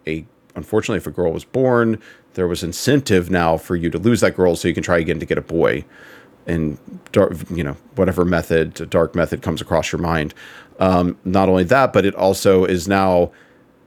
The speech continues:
causing a imbalance of the generation where this generation coming up is actually smaller than the generation that's, like, getting closer and closer to retirement age. That's something that's happening in a lot of places in the world right now.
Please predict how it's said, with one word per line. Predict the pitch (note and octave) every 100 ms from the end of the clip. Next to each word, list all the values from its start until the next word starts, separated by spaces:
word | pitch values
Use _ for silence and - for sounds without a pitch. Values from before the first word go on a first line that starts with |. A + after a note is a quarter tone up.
| _ _
causing | - G#2+ G2 E2+ G2 F2+ F2 - _
a | F#2 F2+ - _ _ -
imbalance | G2+ F2 G2+ G#2+ G#2 F#2 -
of | F2 F2+ E2+
the | F2
generation | D#2+ F2+ F2+ F#2 - F2+ E2
where | F2+ E2+
this | F2 E2 - -
generation | G2+ F2+ F2 F#2
coming | - D#2 E2+
up | F#2+
is | -
actually | E2 - F2
smaller | - A2 G#2+ G2 F2
than | F2
the | F2
generation | D#2+ E2+ E2+ D#2+ E2+
that's, | D#2+ D#2 -
like, | D#2 E2
getting | E2 E2 E2 -
closer | - A2 G2+ - F2
and | E2
closer | - G2 E2+
to | E2
retirement | E2 - A#2+ G#2 F#2
age. | E2+ D#2 - - - _ _
That's | - A#2+ C3
something | G3+ G3
that's | C#3 G2
happening | B2+ A#2 G#2
in | F2+
a | E2
lot | F2 F2
of | G2+
places | A#2 G2+ G2+
in | F#2+
the |
world | E2+ F2+ F#2+ G2
right | G#2 G2
now. | G2+ F#2+ F#2+